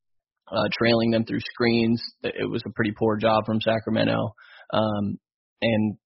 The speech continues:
yeah, I mean, th-, there was, this was not a <laughs> defensive game, that's for sure. There's a lot of offense, and especially, uh, obviously the star of the Spurs, DeMar DeRozan, down the stretch, uh, Bjelica playing at the four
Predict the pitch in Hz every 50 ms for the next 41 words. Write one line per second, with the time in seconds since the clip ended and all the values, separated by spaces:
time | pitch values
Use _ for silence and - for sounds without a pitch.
0 | _ _ _ 113 123 135 120 - 107 113 113 113 110 104 107 107 113 120 101 104
1 | 123 120 120 113 - - - 147 139 143 135 - 175 156 156 151 123 123 - -
2 | 131 113 - 120 104 104 107 107 107 120 104 113 117 - - 113 113 - 127 117
3 | 117 110 113 113 120 117 120 123 120 107 113 110 110 - 117 110 113 - - -
4 | - - - - - _ - 120 120 120 - 123 123 123 - 127 123 120 117 110
5 | 107 104 113 - - - 107 110 113 113 - - 113 107 110 - - - 110 110
6 | 107 107 110 - - 117 117 117 113 113 - - 113 113 110 110 107 110 110 113
7 | 123 127 120 123 113 110 110 - _ _ - _ _ _ - 120 120 117 113 110
8 | - - 135 135 131 120 - - - - - - - 110 104 104 107 104 - -
9 | - - 117 113 113 113 113 110 - 120 107 - 120 117 113 113 113 110 110 104
10 | - - - 120 123 127 127 123 117